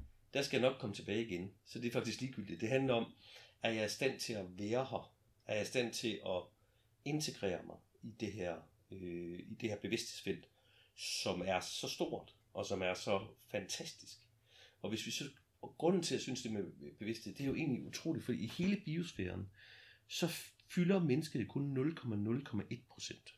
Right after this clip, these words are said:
Og vi er så de eneste, der render rundt og bliver til, øh, devalemer og engle og kommer op til et andet sjælehus og alle mulige ting. Og på vej mod det, så er,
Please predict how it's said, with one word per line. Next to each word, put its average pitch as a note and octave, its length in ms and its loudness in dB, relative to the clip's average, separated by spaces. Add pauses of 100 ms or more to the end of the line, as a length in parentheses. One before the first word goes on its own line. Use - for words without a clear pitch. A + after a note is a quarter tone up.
(2500)
Og B2+ 140 4
vi D#3+ 40 6
er F3 40 8
så E3+ 120 8
de D3+ 140 4
eneste, E3 320 8
der F#2+ 160 2
render F#2 140 4
rundt A2 360 2
og F#2+ 120 -2
bliver F#2 200 2
til, F2 460 -2 (340)
øh, F2 540 2
devalemer G2 600 4
og E2 260 -2
engle B2 500 4
og E2+ 540 -2
kommer F#2+ 260 2
op G2+ 160 2
til F2+ 180 2
et E2+ 80 -2
andet G#2 220 4
sjælehus F#2+ 800 0
og - 300 -4
alle D3+ 140 4
mulige G2+ 240 0
ting. - 300 0 (500)
Og F#2+ 240 0
på F2+ 340 -2
vej D#3 260 6
mod B2+ 240 6
det, B2 340 4
så - 240 0
er, G2+ 460 4